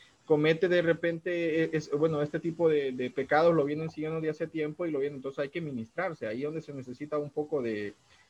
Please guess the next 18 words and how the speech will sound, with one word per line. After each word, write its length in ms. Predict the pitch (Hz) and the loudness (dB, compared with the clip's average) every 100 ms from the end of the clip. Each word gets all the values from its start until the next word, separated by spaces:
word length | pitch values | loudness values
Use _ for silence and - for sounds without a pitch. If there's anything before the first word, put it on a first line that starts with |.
| _ | _
de, 180 | 131 131 | -2 0
de 120 | 139 | 2
ayuda. 360 | 147 208 175 - _ _ - - | 4 4 4 2 _ _ -14 2
Hay 160 | 165 | 4
una, 480 | 208 220 202 185 165 | 4 4 2 2 -2
hay 160 | - 180 | -2 -2
una, 720 | 202 202 190 180 165 143 127 _ _ _ _ - | 2 2 4 2 -2 -6 -10 _ _ _ _ -4
hay 160 | 170 | -2
una 260 | 196 196 185 | 0 0 0
pregunta 440 | 185 170 190 190 | 0 0 0 2
aquí, 160 | 180 185 | 2 2
hermano 320 | 180 180 180 | 2 2 4
Hugo, 180 | 180 180 | 4 2
dice, 280 | 180 196 185 | 0 -2 -2
"¿cómo 300 | - 226 262 | -2 0 2
mantenerse 1000 | 233 190 170 160 170 220 220 220 214 190 - | 2 0 0 0 2 0 0 0 0 -2 -4
en 180 | 147 147 | -2 0
santidad 640 | 160 143 131 139 160 269 | -2 -2 -4 -2 0 0